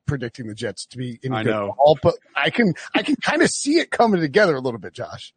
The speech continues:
Speaker 2: Yeah. Have you seen their corners? And I know that, like, they don't care about corners.
Speaker 1: Yeah, it's a
Speaker 2: Um, I wouldn't
Speaker 1: I
Speaker 2: be
Speaker 1: like, I like
Speaker 2: surprised if that's where Richard
Speaker 1: I like
Speaker 2: Sherman ends up, by the way.
Speaker 1: Oh, that's, that's a pretty good bet. Now that he's, 'cause the, see, we're recording this on a th-,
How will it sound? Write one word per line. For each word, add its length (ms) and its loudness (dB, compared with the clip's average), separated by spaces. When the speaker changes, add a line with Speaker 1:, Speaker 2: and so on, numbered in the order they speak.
Speaker 2:
Yeah. 400 2
Have 200 -4
you 60 -4
seen 180 -2
their 80 0
corners? 560 -6
And 80 0
I 60 2
know 160 4
that, 80 4
like, 180 0
they 120 -4
don't 160 -6
care 160 -8
about 180 -4
corners. 460 -12
Speaker 1:
Yeah, 80 -4
it's 140 -10
a 80 -2
Speaker 2:
Um, 380 -6
I 100 2
wouldn't 160 6
Speaker 1:
I 20 6
Speaker 2:
be 60 0
Speaker 1:
like, 100 -10
I 20 4
like 60 4
Speaker 2:
surprised 240 4
if 80 -4
that's 180 0
where 80 -2
Richard 240 -2
Speaker 1:
I 40 2
like 80 2
Speaker 2:
Sherman 180 0
ends 200 -6
up, 160 -10
by 120 -8
the 80 -14
way. 140 -14
Speaker 1:
Oh, 160 6
that's, 200 0
that's 280 -4
a 60 -14
pretty 180 -6
good 140 -8
bet. 220 -8
Now 200 2
that 100 0
he's, 220 -2
'cause 200 -4
the, 320 2
see, 220 -4
we're 220 2
recording 320 2
this 160 0
on 80 2
a 280 0
th-, 120 -20